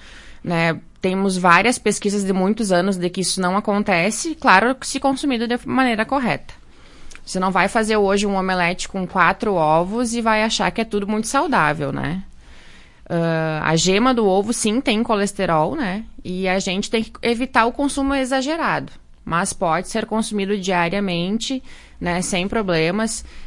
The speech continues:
Se você não tem um colesterol alterado, se não tem nenhum problema de gordura no fígado, bem tranquilo, de do-, dois a três ovos por dia. Só não usá-los todas na mesma refeição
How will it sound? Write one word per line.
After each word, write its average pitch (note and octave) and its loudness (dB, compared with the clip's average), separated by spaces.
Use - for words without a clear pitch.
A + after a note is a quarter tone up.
Se F#3+ -4
você F#3 -2
não G#3+ 0
tem A3 0
um A#3 0
colesterol G3+ 0
alterado, F3 0
se E3+ -6
não E3 -2
tem F3 -2
nenhum F#3+ -2
problema F#3 -2
de F3+ 0
gordura E3+ 0
no F3 0
fígado, G3 -4
bem F3+ 0
tranquilo, G3 -2
de E3+ 0
do-, E3+ 2
dois F#3 0
a A3 2
três F#3 -2
ovos E3+ 2
por F3+ -6
dia. D#3+ -4
Só C4 4
não D4 2
usá-los B3 4
todas B3 4
na C4 4
mesma A#3 2
refeição A#3 0